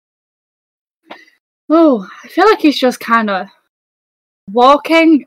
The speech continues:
and hoping that he will either stumble across someone helpful or someone helpful will stumble across him.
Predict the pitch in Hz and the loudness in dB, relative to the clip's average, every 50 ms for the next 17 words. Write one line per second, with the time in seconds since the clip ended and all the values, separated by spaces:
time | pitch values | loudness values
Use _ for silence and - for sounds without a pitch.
0 | _ - 247 233 226 220 214 214 208 208 196 - - _ _ _ _ - 226 247 | _ -8 -4 -4 -2 -2 -4 -6 -8 -10 -10 -14 -18 _ _ _ _ -6 -2 -2
1 | 247 240 240 240 240 233 233 226 220 208 220 226 208 214 226 220 214 220 220 175 | -2 -2 -2 -4 -4 -4 -4 -4 -4 -4 -6 -6 -6 -6 -4 -2 0 0 0 0
2 | 220 226 214 208 214 196 - - 269 262 254 240 240 233 - 233 233 220 - - | -2 -4 -4 -4 -4 -6 -4 -2 0 0 2 0 -2 -2 0 0 0 0 -2 -6
3 | - 233 214 214 208 202 180 220 226 226 - - - 240 233 240 240 233 _ _ | -8 -6 -6 -6 -8 -6 -2 -2 -2 -2 -4 -4 -2 0 0 0 -2 -6 _ _
4 | _ _ _ - 202 196 - - 220 208 214 190 180 214 196 - - - 214 202 | _ _ _ -12 -12 -6 -4 -4 -4 -4 -4 -4 -2 -4 -4 -4 -4 -6 -6 -6
5 | 196 190 - - - 214 208 190 196 190 - - 190 180 - - - 208 220 254 | -6 -8 -12 -12 -12 -10 -10 -10 -10 -12 -8 -6 -6 -6 -6 -8 -10 -6 -6 -6
6 | 262 _ | -6 _